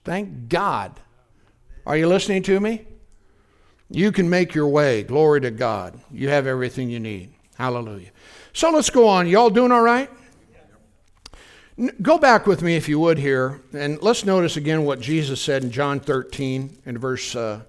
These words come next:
thirty-four and thirty-five. He says, "A new commandment I give to you, that you love one another as I have loved you, that you also love one another. And by this all men will know you're my disciples, if you have love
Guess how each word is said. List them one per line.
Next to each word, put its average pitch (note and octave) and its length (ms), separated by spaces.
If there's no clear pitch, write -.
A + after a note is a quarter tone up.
thirty-four C#3+ 520
and B2 80
thirty-five. C3 800
He F#3+ 140
says, G#3 240
"A G3 40
new G3+ 160
commandment F3 520
I C#3+ 80
give F3+ 280
to E3 100
you, D3+ 160
that D3 220
you D#3+ 100
love F3+ 360
one C#3+ 240
another C3+ 520
as G#3 520
I D#3 200
have C#3 180
loved D#3 580
you, B2 600
that C3 180
you D#3+ 80
also D#3 280
love E3+ 300
one C3+ 180
another. G#2+ 460
And A#2+ 120
by C#3+ 180
this D#3 240
all D#3 140
men D#3 260
will C#3 120
know D3 200
you're C#3 160
my C3+ 180
disciples, C3 760
if C3 160
you B2 80
have B2 240
love A#2 600